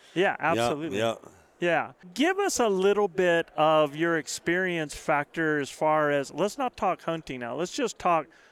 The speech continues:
Speaker 1: calling competitions between you and your son, Thomas.
Speaker 2: Oh, yeah. So, uh, Thomas r-, really, Thomas and I never had to compete for years. Like, Thomas started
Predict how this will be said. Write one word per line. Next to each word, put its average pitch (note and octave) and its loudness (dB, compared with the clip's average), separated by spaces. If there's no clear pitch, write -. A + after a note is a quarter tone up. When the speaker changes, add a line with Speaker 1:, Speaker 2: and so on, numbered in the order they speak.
Speaker 1:
calling E3 2
competitions D#3 -4
between D3 -6
you C#3+ -2
and C#3+ -4
your C3 -6
son, B2+ -6
Thomas. A#2+ -6
Speaker 2:
Oh, B2+ 2
yeah. G2+ -6
So, C#3+ 4
uh, A2+ -2
Thomas F3 0
r-, C3 -2
really, C3 2
Thomas D3 2
and B2 -2
I A#2 0
never C#3 2
had C3+ -2
to B2 -8
compete C3 -6
for G2 -10
years. G2+ -6
Like, A2 0
Thomas D#3 0
started B2 0